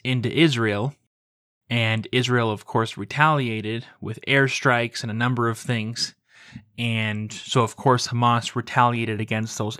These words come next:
airstrikes by launching more rockets into Israel, and, and back and forth and back and forth, to the point that now we've got over two thousand rockets have been launched into Israel by Hamas. You've got many, many airstrikes by Israel that have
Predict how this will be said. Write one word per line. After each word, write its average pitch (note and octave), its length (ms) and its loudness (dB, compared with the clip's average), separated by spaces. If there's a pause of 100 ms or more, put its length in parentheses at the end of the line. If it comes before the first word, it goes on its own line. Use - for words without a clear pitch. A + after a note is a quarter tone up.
airstrikes C3 560 2
by G#2+ 120 0
launching G#2 420 -4
more G2+ 200 -2
rockets B2 520 2
into G#2 200 -6
Israel, G2+ 560 -6 (520)
and, A2 320 0
and A2 180 -2
back A#2 300 2
and A2+ 100 -4
forth A2+ 280 2
and A2 140 -2
back A2 220 0
and A2 100 -4
forth, A2+ 260 0
to - 40 -12
the G#2+ 80 -2
point A2+ 300 0
that F#2 100 -4
now A#2+ 300 4
we've A2 240 0
got A2 320 2 (520)
over A#2+ 300 2
two D#3+ 300 4
thousand B2+ 420 2
rockets A2+ 480 2
have A2 180 -2
been G#2 120 -4
launched G#2 500 -2
into C3+ 340 0
Israel A#2 460 0
by A2 240 2
Hamas. A2 720 -2 (640)
You've A2 240 -6
got A2 240 -2
many, C3+ 380 2
many B2+ 340 0
airstrikes A#2 580 -2
by G#2+ 180 -2
Israel B2+ 580 4
that G#2+ 160 -2
have G#2 300 -8